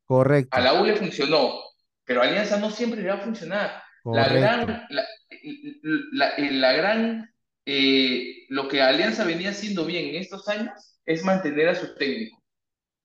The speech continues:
Speaker 2: Eso estaba haciendo
Speaker 1: Gabo,
Speaker 2: bien.
Speaker 1: eso es falso.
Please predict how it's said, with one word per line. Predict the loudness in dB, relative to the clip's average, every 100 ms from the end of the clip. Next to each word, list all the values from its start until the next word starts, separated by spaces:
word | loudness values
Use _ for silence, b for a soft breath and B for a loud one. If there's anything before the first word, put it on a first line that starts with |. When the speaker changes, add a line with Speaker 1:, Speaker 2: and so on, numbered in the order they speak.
| _ _
Speaker 2:
Eso | -2 -2
estaba | 0 4 4
haciendo | 4 4
Speaker 1:
Gabo, | 6 6
Speaker 2:
bien. | 4
Speaker 1:
eso | 0
es | -2
falso. | 2 2 2 0 -2 -2 -8